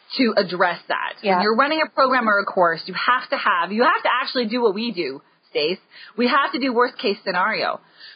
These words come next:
Speaker 1: So what happens worst case scenario if someone's in my program or someone's in my course and they are, you know, basically feeding off of others in the group to give themselves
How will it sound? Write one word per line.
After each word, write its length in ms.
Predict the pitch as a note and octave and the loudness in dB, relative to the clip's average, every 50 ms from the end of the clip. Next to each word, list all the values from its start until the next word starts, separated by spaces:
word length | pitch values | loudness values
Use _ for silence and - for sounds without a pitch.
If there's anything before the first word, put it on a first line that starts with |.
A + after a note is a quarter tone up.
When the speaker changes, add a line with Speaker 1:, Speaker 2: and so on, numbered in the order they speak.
| _ | _
Speaker 1:
So 100 | - C4 | 0 2
what 180 | A#3 B3+ F4 F#4 | 4 4 4 4
happens 400 | F#4 F4 D#4+ E4 - E4 B3+ A3+ | 2 0 0 0 0 -2 -2 0
worst 220 | A3+ C4 C#4+ D#4+ - | 0 0 0 0 -4
case 200 | - D4 B3 B3 - | -4 -4 -4 -4 -4
scenario 440 | A#3+ A#3 B3 C4+ C4+ B3 G3 F#3 - | 0 2 2 2 4 2 2 0 2
if 180 | - G#3 G#3 - - | 0 -2 -4 -2 -4
someone's 260 | C4+ C4+ D4 C4+ C4+ | -2 -2 -2 -2 -2
in 80 | C#4 | -2
my 100 | B3+ C4 | -2 -2
program 460 | B3 - D4 C4+ A#3+ G#3+ G#3 F#3 F#3 E3 | -2 2 2 2 2 2 -2 -2 -2 -4
or 60 | F3 - | -4 -2
someone's 300 | - A#3+ B3 C4 B3+ C4 | -2 0 2 2 2 2
in 80 | B3 | 0
my 140 | A#3 A#3 A3 | 0 0 -2
course 440 | G#3+ - - E4+ A3+ F#3 F3+ G3+ - - _ _ - - - - - _ | 0 2 4 4 4 4 0 -2 -4 -8 _ _ -20 -18 -16 -18 -6 _
and 380 | - G#3 G#3 G#3 G#3 G#3 G3+ F3+ | -2 0 0 0 -2 -4 -2 2
they 220 | G#3 A3+ A3 A#3 A#3 | 2 4 4 4 4
are, 460 | - G#3+ G#3+ G#3 G#3 G3+ G#3 G3+ - - | 4 4 2 2 2 0 0 -2 -4 -2
you 120 | G#3 G#3+ | -2 0
know, 440 | G3+ F#3+ F3 F3 E3+ F3 F3+ F#3 G3 - _ _ _ _ _ _ _ _ | 2 2 4 4 4 4 2 0 -4 -8 _ _ _ _ _ _ _ _
basically 480 | A#3 A#3+ C4+ B3+ D#4+ C#4 - B3+ B3+ A3 - - - | 4 4 4 2 -2 -2 0 0 0 0 -2 -2 2
feeding 320 | - E4+ F4 F4+ F4+ F#4+ | 2 4 6 6 4 6
off 240 | B3+ B3 B3 B3+ B3 | 6 6 4 4 2
of 80 | A#3 F#3+ | 0 2
others 300 | - A#3 B3 C4+ C4 A3+ | 2 4 4 2 2 2
in 80 | C4 A3+ | 0 2
the 80 | G#3+ G3 | 2 0
group 480 | F3 G3+ C#4 C4+ A3 G3 F#3+ - - - | 2 2 4 4 4 2 0 -4 -10 -6
to 60 | - | -2
give 180 | G#3+ G#3 A#3 G3 | 2 2 2 4
themselves 560 | G#3 A3+ G#3 G#3 - - D4 D4+ D#4 D4 - | 2 0 0 -2 0 2 2 4 4 2 0